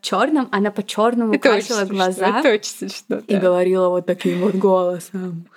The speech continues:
Speaker 1: "Теранос, новая компания". Вот так это.
Speaker 2: "Теранос, это будущее". Но мне очень понравилась история. Я люблю такие кейсы. Мне они прям, это, знаешь, такой глоток свежего воздуха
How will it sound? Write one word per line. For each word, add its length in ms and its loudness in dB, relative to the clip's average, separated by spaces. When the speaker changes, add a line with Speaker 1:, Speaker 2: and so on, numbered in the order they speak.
Speaker 1:
"Теранос, 600 2
новая 340 2
компания". 640 0
Вот 140 -2
так 200 0
это. 160 -6
Speaker 2:
"Теранос, 420 0
это 180 2
будущее". 600 0
Но 100 4
мне 180 4
очень 220 -2
понравилась 460 2
история. 360 0
Я 120 4
люблю 260 -2
такие 300 -4
кейсы. 400 -4
Мне 200 -2
они 180 0
прям, 260 0
это, 200 0
знаешь, 280 0
такой 260 -2
глоток 440 0
свежего 400 2
воздуха 640 -2